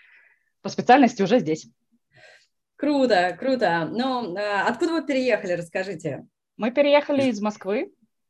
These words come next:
Speaker 1: Да, мы жили в Москве до переезда. А, ты не помнишь, сколько лет?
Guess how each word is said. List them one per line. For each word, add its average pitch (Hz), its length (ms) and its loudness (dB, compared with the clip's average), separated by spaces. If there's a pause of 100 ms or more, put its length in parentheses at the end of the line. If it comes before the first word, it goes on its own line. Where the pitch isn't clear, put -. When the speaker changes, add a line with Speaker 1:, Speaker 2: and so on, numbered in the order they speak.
(680)
Speaker 1:
Да, 185 240 -4
мы 185 500 -4
жили 180 280 -4
в 170 80 -6
Москве 214 500 -4 (320)
до 202 240 -6
переезда. 190 800 -4 (260)
А, 143 400 -18 (1120)
ты 165 60 -16
не 156 80 -10
помнишь, 277 220 2
сколько 214 300 0
лет? 160 180 -4